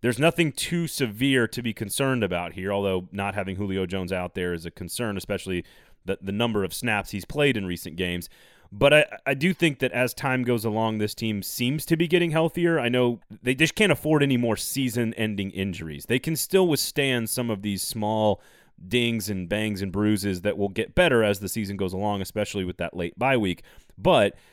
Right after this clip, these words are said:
they just cannot afford any major injuries. Sure, Taylor Lewan missed a game. They can overcome a game here or there from some of their star players.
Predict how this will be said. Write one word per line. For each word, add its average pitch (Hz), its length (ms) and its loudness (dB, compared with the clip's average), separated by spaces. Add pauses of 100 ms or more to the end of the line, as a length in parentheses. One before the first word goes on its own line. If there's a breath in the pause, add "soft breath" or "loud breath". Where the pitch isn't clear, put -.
(320 soft breath)
they 135 140 6
just 156 360 0
cannot 147 360 2
afford 120 400 2
any 113 220 0
major 107 580 2
injuries. 85 540 -4
Sure, 123 240 2
Taylor 120 260 0
Lewan 110 320 0
missed 104 240 -2
a 98 60 -6
game. 120 320 0
They 110 80 2
can 113 160 -2
overcome 107 560 0
a 107 80 0
game 107 340 -2
here 104 260 -4
or 95 160 0
there 95 220 0
from 92 140 -10
some 95 160 -6
of 90 40 -4
their 87 100 -2
star 85 220 -4
players. 85 380 -4